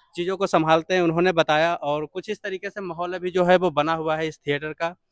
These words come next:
अभी जो आप देख रहे हो ये पायल एक नज़र थिएटर है, वो देख रहे हो और कुछ इस तरीके से जो सामने का जो मंच है, वो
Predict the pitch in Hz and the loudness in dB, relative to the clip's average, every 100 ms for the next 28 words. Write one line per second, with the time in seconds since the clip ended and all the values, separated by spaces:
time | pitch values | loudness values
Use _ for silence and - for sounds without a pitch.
0 | _ _ _ _ _ 165 202 220 208 202 | _ _ _ _ _ 4 4 6 6 6
1 | 160 170 175 190 185 190 160 175 190 - | 2 0 0 -2 0 0 0 -2 -2 -8
2 | _ _ _ - 160 180 214 208 175 190 | _ _ _ 6 10 10 8 4 4 4
3 | 180 160 175 170 160 156 180 175 180 151 | 4 2 0 0 0 0 0 -2 -2 0
4 | 170 156 160 165 156 160 180 160 143 147 | 0 0 -2 -2 -2 -4 -8 -2 -2 -2
5 | 180 - 202 - 185 196 190 190 202 - | -6 -6 -6 -4 -6 -8 -12 -12 -12 2
6 | 175 196 214 226 226 214 170 175 - 196 | 4 4 0 -10 -10 -12 -10 -12 0 0
7 | 208 - _ _ _ _ _ 160 185 196 | 0 -6 _ _ _ _ _ -4 -2 -4